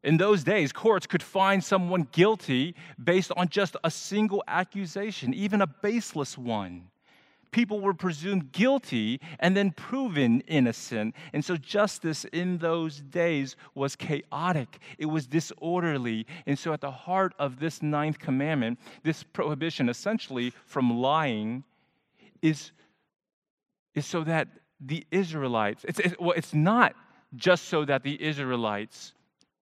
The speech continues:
could be nice people who treat people nicely, but no, this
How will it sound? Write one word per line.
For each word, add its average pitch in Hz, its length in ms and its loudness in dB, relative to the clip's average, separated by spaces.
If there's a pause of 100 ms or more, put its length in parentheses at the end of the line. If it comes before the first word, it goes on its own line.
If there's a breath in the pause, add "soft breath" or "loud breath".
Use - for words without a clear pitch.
(420)
could 131 200 -4
be 135 160 4
nice 139 380 4
people 110 580 -4 (500)
who 117 580 0
treat 156 340 -4
people 131 320 0
nicely, 110 680 2 (720 soft breath)
but 147 100 0
no, 147 440 0 (400 soft breath)
this 147 580 -2